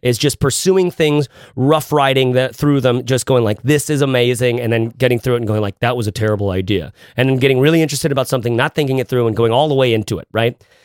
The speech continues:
Again and again and again. So what I've done is I've, I wrote all the things that I could possibly get done on a spreadsheet, one, one item at a time. And then on the right-hand side, I just kind of, like, did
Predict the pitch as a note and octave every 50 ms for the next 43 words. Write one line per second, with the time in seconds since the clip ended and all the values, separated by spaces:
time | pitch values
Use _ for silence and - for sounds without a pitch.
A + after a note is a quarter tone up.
0 | _ _ _ _ _ - A#2+ B2 A#2 A#2+ C#3 C#3 C#3 C#3 B2+ A2 A#2+ A#2+ A2+ G#2+
1 | G#2+ G2 C3 C#3 B2 G2 F2 - - - - F3+ E3 C3 A2+ C3 C#3 C3+ B2 F3
2 | F3 F3 E3+ D3 C#3+ - C3+ C3 B2 A#2+ A2+ - - - A#2+ A#2 A2+ - - A#2+
3 | A#2+ B2 B2 A#2+ D3 F#3 A3 G#3+ A3+ - - F3+ E3+ D#3 C3+ D3+ C#3 B2+ - -
4 | C3+ - - A#2+ A2 G#2+ - A2 G2+ A2 G2+ F#2 A2 G2+ - G#2+ G#2+ A2 G#2 F#2+
5 | F2+ F2+ E2 D#2+ F2 - _ _ _ _ _ _ _ G2+ G2 G2+ G#2 G2+ - -
6 | F#3+ F#3+ D#3 - - F2+ - - G2+ A2 B2+ B2+ B2 A#2+ - _ - - A#2+ B2
7 | B2+ B2+ B2 B2 - - _ A2+ G2+ - _ - G#2+ A2+ A#2 A2+ A2 A2 A2 -
8 | - A2 G#2 G2 - G2+ D#2 C#2 _ _ _ _ _ _ _ _ _ _ A#2 A2
9 | B2 A#2+ A#2 A#2 A2+ A2+ C3+ D#3+ F#3 E3+ D#3+ D3 C3 A#2+ - - B2+ A2+ A2+ A2
10 | G#2 - _ _ _ _ _ A2 A#2 A#2 A2 C3 A#2+ - - C#3 B2+ B2 A#2 B2
11 | B2 A2 - _ - A#2+ A#2 A#2 A2 G#2+ G#2+